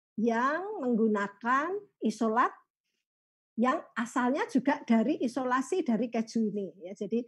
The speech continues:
kami, eh, isolasi terlebih dahulu dan kami sekarang sudah mempunyai isolatnya dan juga siap digunakan untuk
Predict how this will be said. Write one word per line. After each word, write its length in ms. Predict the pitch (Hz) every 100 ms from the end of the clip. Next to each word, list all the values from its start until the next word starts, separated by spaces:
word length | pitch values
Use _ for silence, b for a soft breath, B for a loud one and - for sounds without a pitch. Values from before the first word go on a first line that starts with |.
| b b b
kami, 480 | 208 220 233 240 233 - b b 339
eh, 140 | - -
isolasi 560 | - 233 208 - 403 403
terlebih 320 | 240 226 220
dahulu 560 | 214 202 226 233 349
dan 240 | 330 220 202
kami 240 | 208 226
sekarang 320 | - 220 247
sudah 160 | 247 208
mempunyai 800 | 208 208 208 226 208 202 202 208 311
isolatnya 640 | - 214 202 196 214 233 330 - _ _
dan 240 | 226 247 277
juga 240 | 214 226
siap 480 | - 233 240 247 _
digunakan 640 | 202 - 202 190 190 240 247
untuk 400 | 220 214 302